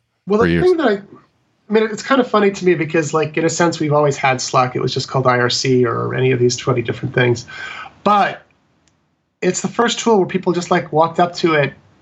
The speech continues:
Speaker 1: and, like, there just wasn't a learning curve, at least for the, the basic stuff. Okay, I have to figure out where channels are, and it's annoying that I have multiple passwords.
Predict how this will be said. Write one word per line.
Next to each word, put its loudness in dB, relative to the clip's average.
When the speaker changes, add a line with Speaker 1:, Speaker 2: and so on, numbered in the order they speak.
Speaker 1:
and, 2
like, 0
there 4
just 0
wasn't 2
a 0
learning 2
curve, -4
at -2
least 0
for 2
the, 2
the -6
basic 0
stuff. 0
Okay, 2
I 2
have 0
to -12
figure 2
out 0
where -2
channels 2
are, 4
and 0
it's -8
annoying 2
that 0
I 2
have 0
multiple 0
passwords. -2